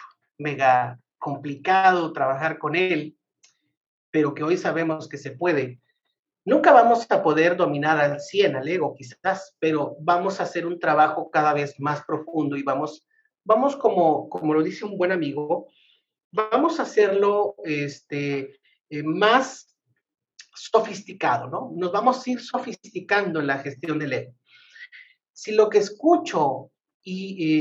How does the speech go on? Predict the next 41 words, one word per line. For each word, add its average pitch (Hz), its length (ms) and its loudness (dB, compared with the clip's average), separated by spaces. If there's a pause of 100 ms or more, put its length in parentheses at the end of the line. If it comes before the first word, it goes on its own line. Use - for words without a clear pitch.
eh, 156 60 -10
lo 165 140 -4
escucho, 240 500 -2
lo 196 100 0
interpreto 196 560 -2
y 180 80 2
lo 156 140 -2
filtro 214 380 -4
adecuadamente, 165 800 0
sofisticando 165 880 -4
la 147 160 2
gestión 147 360 -6
de 185 100 -2
mi 156 180 0
ego, 180 560 0 (300)
podré 175 340 0
comunicar 160 800 2
de 156 120 -6
mejor 143 400 -8
manera. 143 320 -4 (300)
Pero 226 180 10
si - 140 0
no 370 80 2 (220)
soy 311 200 0
consciente 196 540 4
de 214 60 6
mis 165 160 -4
emociones, 160 680 0 (300)
de 156 120 -2
repente 190 380 -4
escucho 233 380 -2
algo 226 180 4
y 175 60 2
digo, 165 480 0 (560)
"Ah, 190 880 -2 (400)
entonces - 340 -8
estás 175 240 -6
diciendo 196 440 0
que 160 120 -2
yo 160 140 0
no". - 460 -2